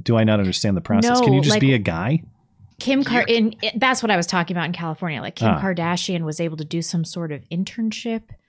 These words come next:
Speaker 2: in lieu of having a law degree, and then you pass the bar.
Speaker 1: Oh.
Speaker 2: I think s-, a few states are like that.
Speaker 1: Okay.
Speaker 3: Yeah. Uh, you can definitely take the bar, um, without getting a law degree,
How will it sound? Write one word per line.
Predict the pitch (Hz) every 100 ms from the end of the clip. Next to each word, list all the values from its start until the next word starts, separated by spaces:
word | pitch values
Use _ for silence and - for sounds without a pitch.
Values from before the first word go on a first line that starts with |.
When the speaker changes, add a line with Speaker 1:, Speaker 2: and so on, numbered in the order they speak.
| _ -
Speaker 2:
in | 196 175 165
lieu | 180 180 165
of | 160
having | 180 160 160
a |
law | 151 156
degree, | 160 156 151
and | 151 156
then | 165
you | 160
pass | 147 143 139
the | 143
bar. | - - _ -
Speaker 1:
Oh. | 117 156 62 - - - - - _ _ -
Speaker 2:
I | 196
think | 220
s-, | -
a | 190
few | - 202
states | 165 143
are | 165
like | -
that. | - - -
Speaker 1:
Okay. | 117 - 62 65 _ _ _ _ _ - -
Speaker 3:
Yeah. | - 135 - _ _ _
Uh, | 135 123 123 120 _ _ _ _ _ _
you | 143
can | 147 143
definitely | 151 151 - 160
take | - 147 139
the | -
bar, | 123 135 131 127 131 123 - -
um, | 117 113 113 107 101 104 104 _ _ _ _ _ _ -
without | 117 131 120 -
getting | 127 120
a | 113
law | 110 110
degree, | 104 - -